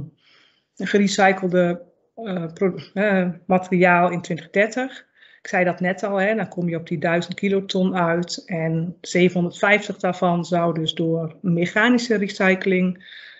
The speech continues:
eh, beschikbaar moeten zijn en tweehonderdvijftig door chemische recycling. Nou, dat actieplan ziet er ook op toe dat de, de samenwerking geborgd wordt tussen al die initiatieven die al lopen, hè, en dat we daar ook in,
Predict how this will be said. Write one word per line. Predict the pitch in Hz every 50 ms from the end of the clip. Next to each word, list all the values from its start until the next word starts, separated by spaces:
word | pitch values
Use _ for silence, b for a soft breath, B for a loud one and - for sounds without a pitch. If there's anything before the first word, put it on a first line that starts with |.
| B B
eh, | B 190 180 180 180 175 175 175 170 170 165 170 -
beschikbaar | - 175 170 - - 185 180 - - 180
moeten | 180 175 170 - 185 175
zijn | - 170 151 156 165 165
en | 160 160
tweehonderdvijftig | - - 180 170 175 165 160 165 - - 165 170 175 175 - 190 180
door | - 170 -
chemische | - - 208 196 185 170 - - - 160
recycling. | 160 - - - - - - - - - - 160 - _ b b b b b b b b b b b b b b b
Nou, | - 170 - - -
dat | 233 208 214
actieplan | - 247 247 - - - - 220 208 202 196 190 190 196 233 - - _ _ _ _ _ _ _ _ _ _ _ -
ziet | - - - 220 -
er | 220 - -
ook | 262 240 247 233 233 -
op | 190 -
toe | - - 233 220 208
dat | 185 190 185 185
de, | - 185 180 175 170 175 170 160
de | 170 175
samenwerking | 175 - 185 - 185 220 233 226 226 226 220 226 226 - -
geborgd | 208 175 190 190 202 220 214 - -
wordt | 190 202 202
tussen | 202 196 185 - -
al | - 202 208
die | 208 202 202
initiatieven | 202 190 185 - 185 175 - - 190 170 175
die | 165 175 180 170
al | 165
lopen, | 165 170 170 185 214 226 226 - 233 220
hè, | 214 214 226
en | 208 190 175 175
dat | 180 175 180 175 - - -
we | - 170 165 160 156
daar | 160 170 165 165 - -
ook | 170 160 - -
in, | 165 160 156 143 135